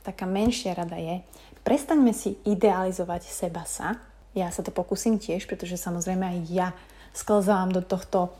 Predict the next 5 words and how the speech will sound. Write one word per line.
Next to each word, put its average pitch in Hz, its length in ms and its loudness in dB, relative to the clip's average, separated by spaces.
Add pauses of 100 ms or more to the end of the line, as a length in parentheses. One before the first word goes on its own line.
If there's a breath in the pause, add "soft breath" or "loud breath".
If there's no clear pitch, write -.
vzorca 180 720 2 (400)
predstav 190 720 2 (440 loud breath)
a 170 240 -2 (340)
polohedonizmu 202 1040 4
a 175 280 -2